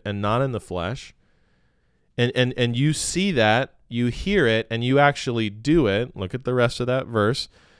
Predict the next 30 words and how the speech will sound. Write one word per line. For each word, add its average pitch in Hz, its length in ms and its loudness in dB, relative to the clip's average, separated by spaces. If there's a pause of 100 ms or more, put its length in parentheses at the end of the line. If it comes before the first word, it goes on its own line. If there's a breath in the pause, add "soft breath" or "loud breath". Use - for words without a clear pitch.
(220 soft breath)
"He 131 320 4
not 123 360 4
being 127 300 2
a 117 60 2
forgetful 110 640 -2
hearer, 120 560 0 (460)
but 113 240 2
he 131 320 -4
a 107 120 2
doer 123 480 4
of 98 160 0
the 101 100 -2
work, 98 340 -2
this 139 260 0
man 113 220 -4
shall 113 240 0
be 123 120 -2
blessed 110 460 -4
in 107 160 -4
his 135 260 0
deed." 147 340 -2 (420 loud breath)
The 113 100 6
works 120 380 4
that 175 220 -2
the 160 60 -4
man 123 520 -4 (560)
who 123 260 -2
is 110 440 -4 (180)
obeying 113 580 0
God, 110 480 -2